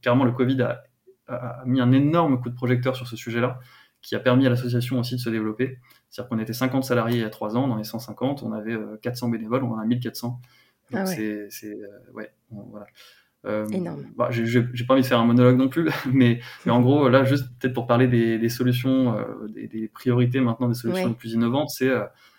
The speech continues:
Speaker 1: bah, M S Connect aussi, c'est, euh, le développement de, de, de, de la phase de collecte. Donc on a créé un site qui s'appelle lacollecte point tech pour essayer de trouver des, du matériel,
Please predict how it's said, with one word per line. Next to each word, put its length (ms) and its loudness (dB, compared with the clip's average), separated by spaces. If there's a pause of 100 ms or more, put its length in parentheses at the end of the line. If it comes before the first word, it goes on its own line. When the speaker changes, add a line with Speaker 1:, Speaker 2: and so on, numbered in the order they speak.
(140)
Speaker 1:
bah, 80 2
M 80 4
S 140 4
Connect 320 0
aussi, 240 -6
c'est, 260 0
euh, 420 -2
le 140 -4
développement 500 0
de, 400 -4 (460)
de, 340 -12
de, 240 -18
de 120 -12
la 100 -4
phase 260 0
de 60 -2
collecte. 540 0
Donc 120 -10
on 60 -8
a 60 -6
créé 200 -8
un 60 -2
site 160 -12
qui 60 -16
s'appelle 260 -12
lacollecte 460 -2
point 100 0
tech 320 -8
pour 160 -10
essayer 220 -4
de 100 -6
trouver 380 -4
des, 200 0
du 100 0
matériel, 520 -2